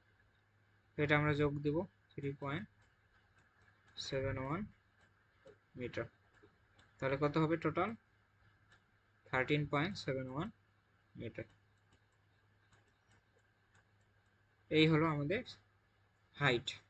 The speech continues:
রিকোয়ারমেন্ট হাইট। তো বুঝতে পারছি প্রবলেমটা, I think।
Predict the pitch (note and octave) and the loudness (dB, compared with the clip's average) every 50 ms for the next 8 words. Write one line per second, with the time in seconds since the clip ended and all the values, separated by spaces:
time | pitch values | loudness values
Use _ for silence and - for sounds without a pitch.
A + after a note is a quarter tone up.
0 | C3 C3+ C3+ - - C#3+ C#3 C#3 C#3 D#3 G3+ A3+ - - - B2 A2 G#2 - - | -8 -8 -6 -2 0 0 0 0 -2 -6 -8 -8 -12 -8 -4 -2 -2 -2 -4 -8
1 | - - _ _ _ _ _ _ _ _ _ _ _ _ - D3 D3+ D#3+ D#3+ E3 | -20 -20 _ _ _ _ _ _ _ _ _ _ _ _ -2 2 2 2 2 2
2 | F#3+ F#3+ G3+ F#3+ - - - - F#3+ F#3 F3+ F#3+ F#3+ F#3+ F#3+ A3+ A#3+ C4 - _ | 2 2 2 2 0 -4 -2 -2 0 0 0 -2 -4 -4 -2 -2 -2 -2 -2 _
3 | _ - _ _ _ - C#3+ C#3+ C#3+ E3 E3+ G#3+ | _ -20 _ _ _ -6 -6 -4 -2 -2 -4 -4